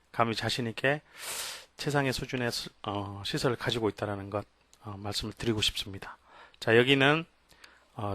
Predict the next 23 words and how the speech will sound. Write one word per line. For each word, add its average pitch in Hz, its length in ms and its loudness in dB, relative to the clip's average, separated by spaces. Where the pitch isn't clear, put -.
도서관입니다. 117 720 6
어, 107 180 -6
물론 127 360 4
개인당 135 600 2
한 156 240 -2
좌석씩을 120 600 0
드리고 110 360 0
있고 107 420 -2
여기서 113 360 2
여러분들은 110 640 0
이십사 - 280 2
시간 127 220 -2
공부를 113 400 -4
하실 139 200 -4
수 - 140 -4
있습니다. - 460 -10
즉 - 180 -2
이십사 135 360 2
시간 143 380 4
도서관을 117 400 0
오픈시켜 - 520 0
두고 101 200 -6
있습니다. 98 500 -10